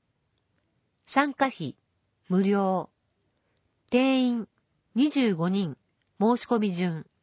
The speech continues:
申し込み方法、電話で問い合わせ先へ。問い合わせ先、県マンション管理士会、県大相模支部。電話、零九零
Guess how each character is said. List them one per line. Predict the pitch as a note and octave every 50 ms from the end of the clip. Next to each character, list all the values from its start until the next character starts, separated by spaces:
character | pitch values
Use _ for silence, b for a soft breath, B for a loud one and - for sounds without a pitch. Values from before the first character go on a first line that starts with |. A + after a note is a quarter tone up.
| _ _ _ _ _ _ _ _ _ _ _ _ _ _ _
申 | G#3 B3 C#4+ C#4+
し | - -
込 | D#4 C#4+
み | C#4+ C#4+
方 | - C4 C#4 B3+ A3
法、 | - - E3 D3+ D3 C3 A2+ A2 - _ _ _ _ _ _ _ _
電 | D#3+ F#3 A3+ D4 D4+ D4
話 | C#4+ C#4+
で | A#3+ C#4 -
問 | B3+ B3+ B3 B3
い | A#3+
合 | A3+ A#3
わ | A#3+
せ | - A3+
先 | G#3 - G#3+ - - F#3+ F#3+
へ。 | F3+ E3 D#3+ - _ _ _ _ _ _ _ _ _ _ _ _ _ _ _ _ _ _ _ _ _ _ _
問 | - C4 C#4+ D4
い | D4
合 | C#4+ C#4 C#4
わ | C#4 C4+
せ | B3+ A#3+
先、 | - A#3 A3 - - F#3+ F#3+ - - _ _ _ _ _ _ _ _ _ _ _ _ _ _ _ _ _ _ _ -
県 | D4+ E4 D#4+ C4+ G#3+ F#3
マ | G#3 A#3+ C4
ン | C4
シ | - - C#4
ョ | C4
ン | B3+ A#3+
管 | - C4 C4 B3+ A#3+
理 | C4 B3+
士 | - - -
会、 | - - F3+ D#3 C3 B2 - _ _ _
県 | - B3 C4+ C#4+ C#4 C4+ C4+
大 | C4+ C4 C4
相 | - - B3 A#3+ C4 B3
模 | B3
支 | A#3 - A#3+ A3
部。 | D#3 C#3+ B2 - _ _ _ _ _ _ _ _ _ _ _ _ _ -
電 | E3+ G3 A#3+ A#3 A3 G#3+
話、 | G#3+ G#3 F#3+ - - _ _ _ _ _ _ _
零 | - F3+ B3+ D4 D4+
九 | - - - C#4+ C#4 B3 G3+
零 | E3+ E3+ E3+ C#3+ A2+ -